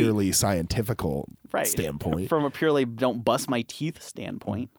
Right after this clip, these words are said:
Speaker 1: But I'm gonna eat them cold gummy bears.
Speaker 2: Yeah, but I'm gonna be sad about it, knowing that I could have
Speaker 1: I
Speaker 2: had
Speaker 1: don't know.
Speaker 2: regular
Speaker 1: There's,
Speaker 2: ass gummy
Speaker 1: there's,
Speaker 2: bears, not
Speaker 1: there's
Speaker 2: fuck
Speaker 1: something
Speaker 2: my
Speaker 1: about
Speaker 2: teeth
Speaker 1: the
Speaker 2: up.
Speaker 1: patience that comes
Speaker 2: Whoa.
Speaker 1: along with them, that I can eat the yogurt and then
Speaker 2: Mm.
Speaker 1: kinda suck on the gummy bear like
Speaker 2: No,
Speaker 1: a
Speaker 2: no.
Speaker 1: candy for a minute,
Speaker 2: Hold on, though.
Speaker 1: and then chew it up.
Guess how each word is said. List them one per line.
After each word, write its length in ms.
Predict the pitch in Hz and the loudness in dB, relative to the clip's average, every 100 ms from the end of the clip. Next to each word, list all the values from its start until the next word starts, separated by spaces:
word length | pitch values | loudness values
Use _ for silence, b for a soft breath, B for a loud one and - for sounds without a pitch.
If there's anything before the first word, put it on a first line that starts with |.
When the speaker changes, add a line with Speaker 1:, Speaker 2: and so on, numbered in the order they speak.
| - | -2
Speaker 1:
But 220 | 95 85 | 0 0
I'm 120 | 90 107 | -2 -2
gonna 160 | 95 | -2
eat 200 | 71 107 | -2 -4
them 140 | - 73 | -4 -6
cold 260 | - 87 - | -6 -6 -4
gummy 260 | 82 90 | -4 -4
bears. 420 | - 50 52 - - _ _ _ _ | -6 -8 -8 -8 -8 _ _ _ _
Speaker 2:
Yeah, 100 | 202 | 0
but 100 | 190 | 4
I'm 100 | 180 | 4
gonna 200 | 180 170 | 4 4
be 100 | 156 | 4
sad 340 | 135 - 135 190 | 2 4 6 6
about 260 | 117 104 | 4 2
it, 60 | 110 | 2
knowing 280 | 120 139 135 | 2 4 4
that 100 | 123 | 2
I 60 | |
could 160 | 113 135 | 2 2
have 80 | 127 | 4
Speaker 1:
I 40 | |
Speaker 2:
had 80 | 127 | 2
Speaker 1:
don't 80 | 110 | 2
know. 20 | |
Speaker 2:
regular 280 | 117 123 120 | 2 4 4
Speaker 1:
There's, 100 | 98 | 4
Speaker 2:
ass 160 | 95 - | 2 -2
gummy 220 | 110 104 | -2 -2
Speaker 1:
there's, 240 | 104 98 | 0 0
Speaker 2:
bears, 60 | 117 | 0
not 140 | 104 101 | 0 0
Speaker 1:
there's 120 | - | 2
Speaker 2:
fuck 60 | - 123 | 2 2
Speaker 1:
something 80 | |
Speaker 2:
my 60 | 202 | 4
Speaker 1:
about 100 | 208 | 4
Speaker 2:
teeth 100 | 196 | 2
Speaker 1:
the 80 | - | 0
Speaker 2:
up. 40 | |
Speaker 1:
patience 460 | 190 233 - 113 104 | 0 0 0 -2 0
that 140 | 104 101 | 0 0
comes 240 | 139 139 | 2 2
Speaker 2:
Whoa. 40 | 131 | 4
Speaker 1:
along 240 | 131 254 | 2 2
with 120 | 117 | 0
them, 140 | 101 90 | 0 0
that 120 | 113 | 0
I 80 | 127 | 0
can 200 | 131 110 | 0 0
eat 180 | 143 - | -2 0
the 80 | |
yogurt 380 | 156 117 117 120 | 2 4 4 2
and 100 | 113 | 2
then 100 | 113 | 2
Speaker 2:
Mm. 40 | 120 | 2
Speaker 1:
kinda 160 | 117 | 0
suck 220 | - 113 | 0 -2
on 80 | 127 | -2
the 80 | 135 | -2
gummy 220 | 123 104 | 0 0
bear 280 | 98 98 107 | 2 2 2
like 160 | 104 101 | 0 0
Speaker 2:
No, 100 | 196 | 2
Speaker 1:
a 40 | |
Speaker 2:
no. 120 | 131 | 2
Speaker 1:
candy 200 | 104 90 | 2 0
for 180 | 90 90 | -2 -2
a 60 | 82 | -2
minute, 220 | 87 101 | -2 -2
Speaker 2:
Hold 160 | - 151 | 0 2
on, 120 | 120 | 2
though. 80 | 95 | 2
Speaker 1:
and 100 | 143 | 2
then 100 | 143 | 2
chew 200 | - 170 | 6 6
it 80 | 170 | 6
up. 200 | 101 | 2